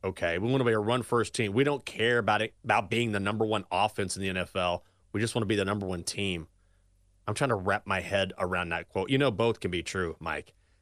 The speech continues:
Uh, it just worries me that they lose their offensive coordinator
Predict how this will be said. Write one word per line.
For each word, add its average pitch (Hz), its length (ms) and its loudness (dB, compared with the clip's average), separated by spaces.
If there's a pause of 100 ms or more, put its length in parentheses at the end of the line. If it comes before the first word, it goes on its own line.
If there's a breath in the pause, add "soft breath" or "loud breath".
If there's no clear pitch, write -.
(200)
Uh, 120 100 4 (120)
it 143 140 2
just 143 260 2
worries 147 460 4
me 107 380 2 (180)
that 107 440 2
they 101 140 0
lose 120 260 2
their 147 120 4
offensive 120 440 0
coordinator 92 640 0